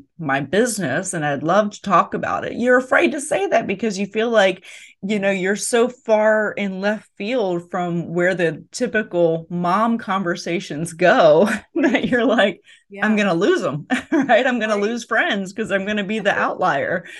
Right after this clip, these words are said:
Speaker 1: And so you're, you're afraid to bring it up in the bus stop conversations, but it's on your mind, and, and you're like, "I need,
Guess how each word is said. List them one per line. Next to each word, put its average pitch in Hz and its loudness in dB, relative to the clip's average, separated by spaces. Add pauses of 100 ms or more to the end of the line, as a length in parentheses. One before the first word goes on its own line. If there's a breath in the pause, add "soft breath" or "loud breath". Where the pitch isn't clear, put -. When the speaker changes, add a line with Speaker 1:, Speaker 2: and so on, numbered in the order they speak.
(300 loud breath)
Speaker 1:
And 214 2
so 196 4
you're, 180 0
you're 170 0
afraid 170 -4
to 180 -8
bring 175 -4
it 185 -2
up 226 0
in 196 -4
the 202 -4
bus 240 -2
stop - -4
conversations, 151 -8
but 165 -4
it's 151 -4
on 180 0
your 254 4
mind, 294 2
and, 196 -4
and 175 -4
you're 180 -2
like, 170 2
"I 185 -2
need, 208 -2